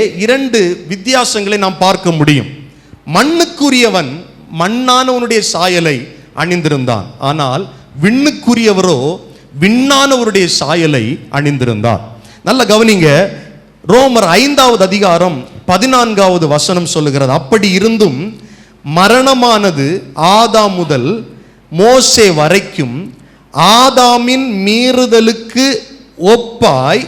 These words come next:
பாவம் செய்யாதவர்களையும் ஆண்டு கொண்டது." அந்த ஆதாம் பின்பு வந்தவருக்கு முன் அடையாளமானவன். அப்ப ஆதாம் முதலே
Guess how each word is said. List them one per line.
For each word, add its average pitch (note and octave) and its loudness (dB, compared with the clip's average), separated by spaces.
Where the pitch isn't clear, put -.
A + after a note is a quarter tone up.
பாவம் A#3+ 2
செய்யாதவர்களையும் B3+ 0
ஆண்டு B3 2
கொண்டது." G3 0
அந்த F#3+ -2
ஆதாம் A3 2
பின்பு C#4+ 0
வந்தவருக்கு A3+ 0
முன் A#3+ -2
அடையாளமானவன். G#3+ 0
அப்ப A3 -2
ஆதாம் E4+ 2
முதலே C#4 2